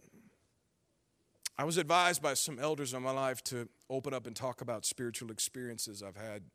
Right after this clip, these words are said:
in my life. And that's a big deal for me because, to be honest with you, I, I don't want to be judged. But to my shock, people have been so interested in what angels are doing in our church, and I've been answering questions.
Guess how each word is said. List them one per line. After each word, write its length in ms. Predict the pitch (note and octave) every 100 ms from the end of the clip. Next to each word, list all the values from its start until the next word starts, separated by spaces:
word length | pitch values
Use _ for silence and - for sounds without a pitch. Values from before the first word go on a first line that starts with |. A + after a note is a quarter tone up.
| _
in 60 | G2+
my 120 | G#2
life. 420 | G#2 G2+ G2+ - _ _ _ _ _ _ _ _ _ _
And 100 | -
that's 140 | F3+
a 60 | F3
big 180 | F3+ C#3+
deal 220 | E3 D3+
for 140 | C3
me 140 | A#2 A2+
because, 640 | A2+ A2+ B2+ A2 - - - _ _ _ _ _ _
to 40 |
be 100 | C3+
honest 280 | E3+ F3 -
with 100 | D#3
you, 100 | D3
I, 200 | C#3+ -
I 20 |
don't 160 | D3 F3
want 100 | E3+
to 40 |
be 80 | C#3+
judged. 540 | A2+ A2+ G2+ F#2+ - - _ _ _ _ _ _ _ _ -
But 160 | C3+ B2
to 80 | D3
my 220 | D3 D#3+
shock, 580 | - - D#3+ C3+ A#2 - _ _ _ _ _ _ _ _ _ _ _ -
people 220 | D#3+ C#3
have 100 | C3+
been 180 | C#3 B2+
so 320 | - D3 C#3
interested 680 | C#3 C3+ B2+ A#2 - A#2 G#2
in 180 | G2 A2
what 160 | A2 G#2+
angels 460 | A#2+ B2+ B2 A#2+ B2
are 60 |
doing 340 | A#2 B2 A2+ G#2+
in 100 | A2
our 140 | G#2+
church, 400 | G2+ - A2 G2
and 100 | G#2+
I've 80 | G#2+
been 120 | A2+
answering 400 | A#2 A#2+ - B2+
questions. 800 | - C#3+ C3+ - G#2 F#2 -